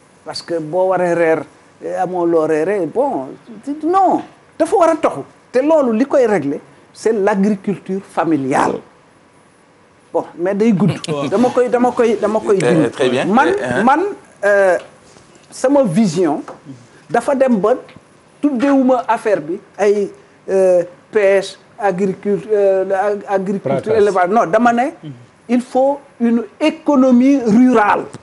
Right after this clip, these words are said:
Speaker 1: Man laa ko tuddee. Économie rurale. Nga xam ne day articuler.
Speaker 2: C'est quoi la ruralité?
Speaker 1: Wa-, la économie rurale mooy day articuler napp,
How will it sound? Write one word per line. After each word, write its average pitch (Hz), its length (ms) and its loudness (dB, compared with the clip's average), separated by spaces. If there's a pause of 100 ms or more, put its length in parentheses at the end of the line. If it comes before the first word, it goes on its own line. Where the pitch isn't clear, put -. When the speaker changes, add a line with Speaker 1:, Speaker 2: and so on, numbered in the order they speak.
(1080)
Speaker 1:
Man 165 140 0
laa 180 120 4
ko 180 120 -4
tuddee. 123 280 -10 (280)
Économie 277 480 2
rurale. 147 320 0 (720)
Nga 190 80 -2
xam 220 200 -2
ne 240 60 -2
day 196 300 0
articuler. 277 640 0 (300)
Speaker 2:
C'est - 160 -10
quoi 143 160 -4
la 135 140 -2
ruralité? 127 520 -8
Speaker 1:
Wa-, 190 240 0
la 185 340 2 (180)
économie 330 480 -2
rurale 175 420 2 (480)
mooy 208 280 2
day 233 200 2
articuler 202 720 0 (100)
napp, 196 340 -2